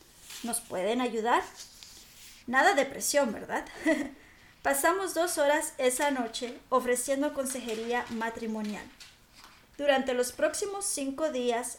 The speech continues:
o los vimos a ellos en algún lugar o nos encontraban. Y pasamos en promedio dos horas por día tratando de ayudarlos. La última mañana que estuvimos allí,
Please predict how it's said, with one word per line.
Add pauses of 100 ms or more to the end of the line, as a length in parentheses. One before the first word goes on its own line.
(260)
o
los
vimos
a
ellos
en
algún (100)
lugar (360)
o
nos
encontraban. (800)
Y
pasamos
en
promedio
dos
horas
por
día
tratando
de
ayudarlos. (1700)
La
última
mañana (160)
que
estuvimos
allí,